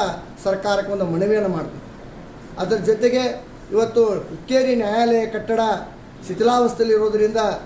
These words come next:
ಮತ್ತು ಸಾರ್ವಜನಿಕ ಹಿತದೃಷ್ಟಿಯಿಂದ ಇವತ್ತು ಸರ್ಕಲದ ಮಧ್ಯಭಾಗದಲ್ಲಿ ಇರ್ತಕ್ಕಂಥ ನಮ್ಮ ಕೋರ್ಟಿನ ನ್ಯಾಯಾಲಯದ ಕಟ್ಟಡವನ್ನು ಅದನ್ನು ಇಲ್ಲೇ ಮರು ನಿರ್ಮಾಣ, ಈ ಕಟ್ಟಡವನ್ನು ತೆಗೆದುಹಾಕಿ ಹೊಸ ಕಟ್ಟಡವನ್ನು ಇಲ್ಲೇ ನಿರ್ಮಾಣ ಮಾಡಬೇಕಂತಕ್ಕಂಥ ವಿಚಾರವನ್ನು ಇಟ್ಟುಕೊಂಡು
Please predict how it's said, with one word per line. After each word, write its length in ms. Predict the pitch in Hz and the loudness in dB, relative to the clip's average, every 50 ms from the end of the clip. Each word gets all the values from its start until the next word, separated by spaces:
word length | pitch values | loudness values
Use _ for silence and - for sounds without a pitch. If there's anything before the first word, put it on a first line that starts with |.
| - - - - - - - | -14 -18 -18 -18 -18 -12 -6
ಮತ್ತು 360 | - 214 214 214 233 202 - - | -4 -2 0 2 0 0 0 0
ಸಾರ್ವಜನಿಕ 560 | 196 190 214 247 254 226 220 240 233 226 233 | 0 2 2 2 2 2 2 0 0 2 0
ಹಿತದೃಷ್ಟಿಯಿಂದ 720 | 202 175 170 175 240 240 247 233 - - 240 214 196 180 156 170 - - - - - - - - - - - | 0 0 2 0 2 2 2 0 0 0 0 0 0 0 -2 -6 -8 -14 -16 -18 -18 -18 -18 -18 -16 -8 -2
ಇವತ್ತು 440 | 185 196 208 208 - 233 226 202 - | 0 2 2 2 2 2 2 2 2
ಸರ್ಕಲದ 420 | 220 196 196 - - 247 247 233 240 | 0 -2 -2 0 0 0 2 2 2
ಮಧ್ಯಭಾಗದಲ್ಲಿ 760 | 233 202 190 190 185 240 240 247 240 233 233 233 226 226 220 | 2 2 2 2 4 4 4 4 4 4 4 2 2 2 0
ಇರ್ತಕ್ಕಂಥ 400 | - - 226 226 226 208 - 220 | 0 0 -2 -2 -2 -4 -4 -4
ನಮ್ಮ 260 | 214 208 208 208 202 | -2 -2 0 0 0
ಕೋರ್ಟಿನ 640 | 196 185 151 - - - 170 185 190 196 226 226 220 | 0 0 -2 -4 -6 -4 -2 -2 0 0 0 0 2
ನ್ಯಾಯಾಲಯದ 600 | 208 190 180 196 214 220 220 226 220 214 208 214 | 0 0 2 2 2 2 2 2 2 2 2 2
ಕಟ್ಟಡವನ್ನು 680 | 208 202 185 185 - 233 240 233 226 214 214 214 208 190 151 139 135 127 - - - - - | 0 -2 -4 0 2 4 4 4 4 4 2 2 0 0 -2 -4 -8 -10 -10 -12 -12 -6 -2
ಅದನ್ನು 220 | 190 208 214 202 | 0 0 0 0
ಇಲ್ಲೇ 560 | 190 196 214 233 262 269 262 220 190 - - - - - - - - - - | 0 0 2 6 6 6 6 6 2 0 -2 -10 -16 -18 -18 -18 -16 -8 -2
ಮರು 260 | 170 196 220 247 269 | 2 2 4 4 6
ನಿರ್ಮಾಣ, 400 | 254 247 240 233 233 226 226 220 | 6 6 6 6 4 2 2 0
ಈ 200 | 208 202 214 208 | 0 0 0 0
ಕಟ್ಟಡವನ್ನು 680 | 208 - 202 - 240 233 240 233 226 233 226 214 - - | 0 -2 -4 0 2 2 2 4 2 2 0 0 -2 -2
ತೆಗೆದುಹಾಕಿ 560 | 208 214 233 233 220 220 214 214 240 254 254 247 - - - - - - - - | 0 2 2 2 2 0 -2 -2 -2 -2 -2 -2 -6 -10 -12 -14 -14 -14 -12 -6
ಹೊಸ 180 | - 180 175 277 | -4 -2 2 4
ಕಟ್ಟಡವನ್ನು 600 | 294 285 285 233 - - 240 233 233 226 233 233 | 2 2 2 -4 -2 0 0 2 2 2 2 2
ಇಲ್ಲೇ 340 | 220 214 208 220 247 285 294 | 0 0 0 4 6 6 8
ನಿರ್ಮಾಣ 380 | 277 254 240 233 233 240 233 233 | 8 6 2 2 2 2 2 2
ಮಾಡಬೇಕಂತಕ್ಕಂಥ 760 | 233 226 220 220 214 214 208 220 214 - 214 - 214 208 - 214 | 0 0 0 0 -2 -2 -2 -2 -4 -4 -4 -4 -4 -4 -2 0
ವಿಚಾರವನ್ನು 580 | 208 196 190 - - 208 208 208 208 214 208 | 0 0 0 0 0 0 2 2 0 0 -2
ಇಟ್ಟುಕೊಂಡು 380 | 202 - 196 202 220 214 214 233 | -2 -4 -4 -4 -2 2 4 4